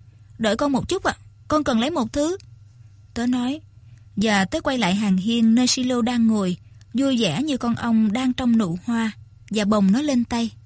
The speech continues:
"Tụi mình đi thăm giếng nha," tớ nói. Silo liếm mặt tớ. Tớ bước lên xe jeep,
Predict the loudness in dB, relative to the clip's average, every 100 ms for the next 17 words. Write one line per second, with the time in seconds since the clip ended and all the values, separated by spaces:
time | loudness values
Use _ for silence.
0 | -20 -20 -20 -20 -20 -20 -20 -20 -4 0
1 | 2 2 2 0 0 0 0 -2 -4 -4
2 | 0 2 0 -2 -14 -20 -20 -20 -8 -4
3 | -2 -2 -4 -6 -14 -20 -20 -20 -20 -6
4 | 0 2 2 2 2 2 0 -2 -4 -4
5 | -4 -4 -6 -14 -20 -20 -20 -20 -20 -20
6 | -20 -20 -4 -2 0 2 2 4 0 -2
7 | -4 -4